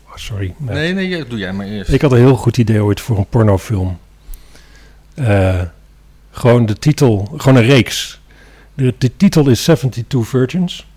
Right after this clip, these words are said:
Speaker 2: Ja.
Speaker 1: En, eh, aflevering één begint met een of andere gast.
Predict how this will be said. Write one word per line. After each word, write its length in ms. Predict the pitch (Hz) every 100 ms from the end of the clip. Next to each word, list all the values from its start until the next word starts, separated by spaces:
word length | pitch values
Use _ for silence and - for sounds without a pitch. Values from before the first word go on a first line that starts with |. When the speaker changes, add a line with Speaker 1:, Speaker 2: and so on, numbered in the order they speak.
| _
Speaker 2:
Ja. 240 | - 92 110 - _ _ _ - - - - - -
Speaker 1:
En, 460 | 135 123 117 113 113 110
eh, 100 | 110
aflevering 500 | - 127 127 113 117 143
één 180 | 143
begint 380 | 127 - 139 139
met 160 | 123 113
een 140 | 123
of 140 | 113 120
andere 540 | 110 104 107 101 101
gast. 580 | - 131 156 - -